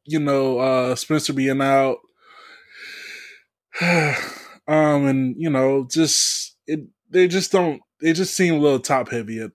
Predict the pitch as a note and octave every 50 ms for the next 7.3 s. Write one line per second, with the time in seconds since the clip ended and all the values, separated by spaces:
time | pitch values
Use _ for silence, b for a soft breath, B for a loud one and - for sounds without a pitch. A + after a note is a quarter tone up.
0 | _ A#2 B2+ D3 - - E3+ C#3 A#2 A#2 A2+ A#2+ A#2+ A#2 A2 G2+ - - _ _
1 | _ _ _ _ _ _ _ _ _ - D3+ E3+ F3 F3 E3+ E3+ E3 D3+ - F3
2 | D#3+ D#3+ E3 D#3 D#3 D#3 D#3 D3 D3 C3 - - E3+ E3 D#3+ - E3+ D#3+ D3 C#3+
3 | C3+ C#3 D3 D3 C#3+ C#3+ C#3+ C#3+ C3 - - D#3+ D#3 - - D#3 D3 C#3 - D#3+
4 | D#3 D#3 D#3 D#3+ D#3 _ _ _ _ _ _ _ _ _ _ _ b b b b
5 | b b b b b b b b b b b - B2+ B2+ B2+ B2+ B2 B2 A#2+ A#2
6 | A#2 A2 G#2 A2 A#2+ A#2 A2+ G#2+ - _ - A2+ - - B2+ A#2+ A2+ G2 D2+ D2+
7 | - - - - -